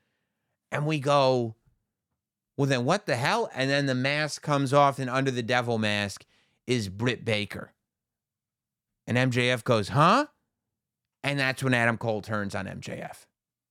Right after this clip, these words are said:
And we realize Britt Baker was behind the devil mask, and this was all a plan from the beginning. Adam Cole joins, uh, uh, uh, uh,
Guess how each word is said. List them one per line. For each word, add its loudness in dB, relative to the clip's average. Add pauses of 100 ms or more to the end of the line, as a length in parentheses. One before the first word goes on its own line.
(1800)
And 0
we 0
realize 2
Britt 0
Baker -2
was -4
behind -2
the -2
devil 0
mask, -4
and -8
this -10
was -6
all 0
a -4
plan -4
from -6
the -8
beginning. -4 (680)
Adam -2
Cole 4
joins, 0
uh, 0 (640)
uh, -12
uh, 0 (420)
uh, 0